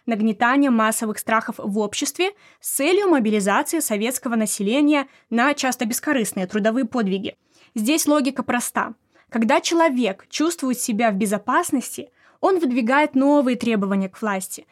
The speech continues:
Например, обеспечить сытую жизнь, комфортную жизнь, позволить участвовать в политической жизни страны. Но когда базовое чувство безопасности не удовлетворено, обо всем этом не может быть и речи, потому что кругом враги, шпионы,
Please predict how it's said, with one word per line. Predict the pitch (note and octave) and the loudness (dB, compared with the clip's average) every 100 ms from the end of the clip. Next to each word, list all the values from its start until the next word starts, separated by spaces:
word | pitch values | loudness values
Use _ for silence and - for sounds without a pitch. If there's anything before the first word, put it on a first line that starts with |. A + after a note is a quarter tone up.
| _ - | _ -2
Например, | D4 C#4+ B3 G#3 F#3 | 2 2 2 2 0
обеспечить | - A3 - F#4 - D4 | -2 -2 0 -2 -2 -4
сытую | - C4+ C4+ B3+ | -4 -4 -2 -2
жизнь, | G#3 A3 G3+ G3+ _ | 0 0 -2 -6 _
комфортную | - C#4 C#4 C4+ A#3+ A3+ G#3+ | 0 0 0 -2 0 0 0
жизнь, | G3+ G#3+ F#3 - - - | 0 -2 -2 -8 -16 -4
позволить | B3+ D4 D#4 D#4+ | 0 2 2 0
участвовать | D#4 D#4 D4+ C#4+ | 0 0 0 -4
в | |
политической | - C#4+ C#4 D4+ D4 - C#4 | 0 0 0 0 0 -2 0
жизни | B3 C4 B3 | 0 0 0
страны. | - B3+ A#3+ G#3+ F#3+ - _ _ | 0 0 2 2 0 -6 _ _
Но | A#3+ B3+ | 0 0
когда | B3+ C4 C#4 D#4+ | 0 0 2 4
базовое | A3+ C#4 C4 A3+ G#3 | 4 2 2 0 -2
чувство | G#3 C#4 C4 A3 | -2 -4 -2 -2
безопасности | G3 G#3+ A3 C4 B3 A3 G3+ F#3+ - | -2 -2 -2 0 2 0 -4 -6 -2
не | G#3+ A#3+ B3 | 2 2 0
удовлетворено, | G#3+ F#3+ G3+ - G#3+ G#3+ C4+ G4+ G#4+ _ _ _ | -2 -2 -2 -4 -2 2 2 0 -4 _ _ _
обо | - G3 A3+ | -2 0 0
всем | - F#4 - | 2 0 2
этом | D#4+ E4 C4 | 0 2 2
не | C4 | 4
может | C#4 D#4+ D#4 | 4 2 2
быть | B3+ D4 D#4+ | -2 -2 0
и | |
речи, | D#4 D4+ A3+ - | 2 0 0 -6
потому | F#3+ G#3+ A#3 C4 | -8 -2 2 2
что | D#4 D4 | 0 -4
кругом | B3 A3 C#4 B3+ | -2 0 0 2
враги, | C4+ D4+ G3+ G#3 G#3+ _ | 2 0 0 -4 -6 _
шпионы, | - - C#4+ C4 A#3 A3 G#3+ | -14 -4 0 2 2 0 -2